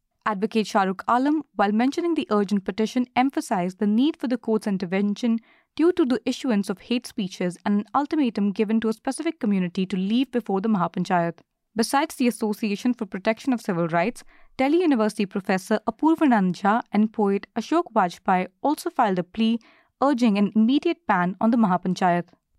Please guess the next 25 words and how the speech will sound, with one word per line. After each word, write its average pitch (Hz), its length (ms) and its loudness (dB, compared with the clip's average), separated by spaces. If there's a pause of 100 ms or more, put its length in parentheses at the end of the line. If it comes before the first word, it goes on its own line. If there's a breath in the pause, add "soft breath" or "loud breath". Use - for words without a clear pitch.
People's 233 380 2
Union 220 260 4
for 247 80 -2
Civil 208 260 0
Liberties 247 640 2 (160)
also 311 320 4
wrote 190 440 2
to 220 60 0
the 180 120 -8
Chief 339 260 0
Justice 220 320 -2
of 190 200 -8
India 233 380 4 (120)
and 214 160 2
the 202 40 -2
Chief 330 360 -2
Justice 208 400 -2
of 185 80 -8 (100)
Uttarakhand 262 440 0
High 185 180 0
Court, 185 340 -4 (480 soft breath)
urging 330 380 2
them 185 320 0
to 226 80 2
intervene 202 560 0